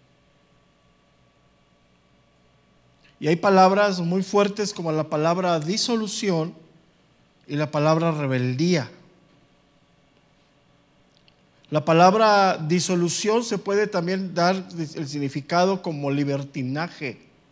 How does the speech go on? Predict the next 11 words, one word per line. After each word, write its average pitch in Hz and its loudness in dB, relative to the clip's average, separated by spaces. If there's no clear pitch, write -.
Y 170 0
la 151 2
palabra 160 6
rebeldía 175 2
es 160 -4
no, 160 -4
alguien 160 -2
que 143 -4
no 151 0
es 165 0
sometido, 170 -2